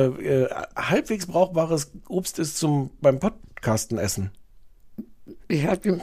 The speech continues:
Speaker 2: bis, ich kann da, ich hab den Mund bis zur Nase voller Rotweinkuchen. Ich
Speaker 1: Hier,
Speaker 2: kann nicht
Speaker 1: hier
Speaker 2: sagen,
Speaker 1: steht,
Speaker 2: was nicht
Speaker 1: hier
Speaker 2: beweist,
Speaker 1: steht
Speaker 2: was du
Speaker 1: Trauben
Speaker 2: sagst.
Speaker 1: essen.
Speaker 2: Ja, ist ein Traumessen. Traumessen?
Speaker 1: Traubenessen. Ja, hast du doch auch gerade gesagt.
Speaker 2: Trauben, Traubenessen.
Speaker 1: Traubenessen.
Speaker 2: Trauben, Traum, ein Traumessen.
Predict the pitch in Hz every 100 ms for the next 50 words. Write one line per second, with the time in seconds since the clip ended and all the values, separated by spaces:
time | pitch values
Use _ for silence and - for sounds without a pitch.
0 | 180 196 - - - 196 - 214 214 -
1 | 262 339 - - - 214 262 269 262 233
2 | 262 277 294 - 233 214 220 233 214 220
3 | 214 202 220 180 190 185 196 196 277 247
4 | 226 269 254 311 240 247 240 226 247 247
5 | 240 208 190 190 226 - 175 175 143 170
6 | 170 120 202 208 196 208 185 - 131 143
7 | 151 170 - - - - - 254 427 247
8 | 185 233 440 - - - - - - 139
9 | 127 104 107 - - - - - - 190
10 | 269 262 254 247 180 123 110 - - -
11 | - 254 311 302 220 - 240 302 247 -
12 | 185 - 240 214 - - 269 294 233 220
13 | - - 262 330 208 202 - 302 359 202
14 | - 165